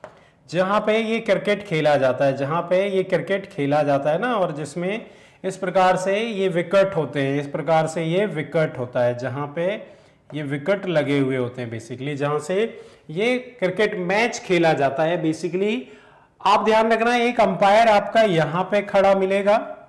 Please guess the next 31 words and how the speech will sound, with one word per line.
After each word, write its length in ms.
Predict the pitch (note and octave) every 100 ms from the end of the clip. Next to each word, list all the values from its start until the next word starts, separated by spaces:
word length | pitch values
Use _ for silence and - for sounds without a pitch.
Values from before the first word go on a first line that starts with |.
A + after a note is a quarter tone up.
| -
जहां 280 | D#3+ F3 F3
से 160 | F3 G3
bowling 380 | D#3 E3 G3 G3+
end 240 | G3 F#3
पे, 140 | G3+ B3+ - - _ -
और 120 | B3
एक 200 | A#3 A#3
empire 400 | G3 F3 G3 G3+
आपका 300 | F#3 F#3 G3+
ध्यान 300 | E3+ E3+ F3
रखना 260 | F3 G3+ E3+
basically 540 | D#3+ D#3+ E3+ F3+ G#3 A3+ - - -
उसके 260 | D#3+ - G#3
leg 260 | D#3+ D#3
side 320 | - D#3+ D3 C#3
में 140 | D3
खड़ा 160 | C#3 B2+
हुआ 140 | A#2 A#2
मिलता 260 | A2+ A2
है। 80 | A2
तो 100 | B2+
एक 160 | D#3+ E3+
empire 320 | D#3+ E3+ E3
यहां 260 | D3 D#3 G#3 A3
और 180 | D#3+
एक 120 | C3+ C#3+
empire 340 | C3 C#3+ C#3
यहां 220 | A#2+ A2+
खड़ा 200 | A2+ A#2+
होता 260 | A2+ A2+ A#2
है। 300 | - -